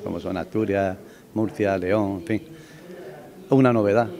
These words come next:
que aquí no la hemos visto nunca, aquí nosotros estamos acostumbrados a nuestro carburo, a nuestros candiles, y en fin, la lámpara eléctrica.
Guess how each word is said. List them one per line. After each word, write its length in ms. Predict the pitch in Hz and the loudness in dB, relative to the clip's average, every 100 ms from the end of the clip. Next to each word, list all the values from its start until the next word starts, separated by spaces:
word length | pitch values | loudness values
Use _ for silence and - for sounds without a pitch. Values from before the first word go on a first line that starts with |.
| - - | -16 -6
que 140 | 107 104 | -2 0
aquí 240 | 92 107 | 2 2
no 160 | 110 120 | 4 4
la 80 | |
hemos 160 | 117 104 | 2 2
visto 240 | 98 - | -2 0
nunca, 220 | 107 123 107 | 0 2 0
aquí 180 | 104 | 2
nosotros 300 | 113 110 113 | 0 2 0
estamos 240 | 107 113 113 | 2 2 2
acostumbrados 440 | 107 - 113 123 | 0 2 2 4
a 80 | 113 | 2
nuestro 280 | 113 - 101 | 2 0 2
carburo, 360 | 104 110 120 | 2 6 6
a 40 | 123 | 6
nuestros 260 | 123 127 | 4 2
candiles, 480 | 120 120 127 131 143 | 2 4 6 6 4
y 60 | 113 | 0
en 80 | 95 | 0
fin, 240 | 123 120 | 0 2
la 100 | 104 | 2
lámpara 320 | 101 95 101 | 2 2 0
eléctrica. 420 | 113 156 - 98 | 2 0 -2 -6